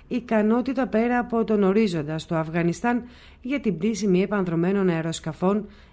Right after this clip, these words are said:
για επιτήρηση και αεροπορικές επίδρομες, χρησιμοποιώντας βάσεις ή αεροπλανοφόρα στην περιοχή του κόλπου.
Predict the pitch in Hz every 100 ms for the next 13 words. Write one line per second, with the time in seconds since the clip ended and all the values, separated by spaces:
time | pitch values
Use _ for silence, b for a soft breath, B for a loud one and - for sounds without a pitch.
0 | - 262 196 170 - 202 202 208 208 220
1 | 208 190 180 180 175 196 185 185 165 175
2 | 196 208 226 226 B B B B - 277
3 | 254 226 208 196 202 190 170 156 170 185
4 | 196 202 - - 240 247 226 233 220 214
5 | 208 190 190 202 202 202 180 170 175 180
6 | 185 185 165 156 165 160